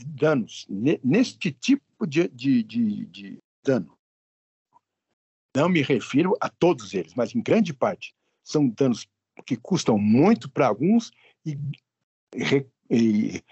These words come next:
remuneram muito pouco o lesado. Quer dizer, é o tal negócio de uma falha informacional, veja só. Uma falha que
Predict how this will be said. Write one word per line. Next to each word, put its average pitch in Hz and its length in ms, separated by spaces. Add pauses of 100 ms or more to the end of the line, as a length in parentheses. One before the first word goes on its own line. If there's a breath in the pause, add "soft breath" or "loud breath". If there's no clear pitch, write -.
(140)
remuneram 160 800
muito 147 600
pouco 151 500
o - 20
lesado. 87 640 (1300)
Quer 120 60
dizer, 139 240
é 147 200
o 139 80
tal 185 200
negócio 135 340
de 151 80
uma 165 160
falha 214 360
informacional, 156 920
veja 156 240
só. - 280 (1160)
Uma 143 140
falha 190 500
que - 140